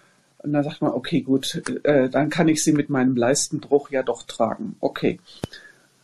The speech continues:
Aber, äh, vielleicht, äh, vielleicht ist es doch eine ganz andere Geschichte. Liebe Freundinnen und Freunde, wer hat Lust, äh, mit uns zu schätzen und uns in die Gedanken vom, äh, Pater Daniel zu bewegen,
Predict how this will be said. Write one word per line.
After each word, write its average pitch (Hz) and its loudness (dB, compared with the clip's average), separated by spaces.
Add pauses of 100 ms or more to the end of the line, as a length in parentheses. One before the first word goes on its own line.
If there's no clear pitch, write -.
(1040)
Aber, 131 4 (180)
äh, 117 2 (400)
vielleicht, 135 0
äh, 123 0 (680)
vielleicht - -4
ist - 0
es 233 -4
doch 247 0
eine 156 2
ganz 117 2
andere 127 -2
Geschichte. - -6 (580)
Liebe 285 8
Freundinnen 269 8
und 247 6
Freunde, 208 4 (180)
wer 175 2
hat 240 0
Lust, 262 2
äh, 185 0
mit 190 -2
uns 208 -2
zu - -4
schätzen 208 0
und 175 -2
uns 180 0
in 185 0
die 175 -6
Gedanken 202 0
vom, 180 4 (360)
äh, - -2
Pater 202 2
Daniel 196 4
zu 160 -6
bewegen, 143 0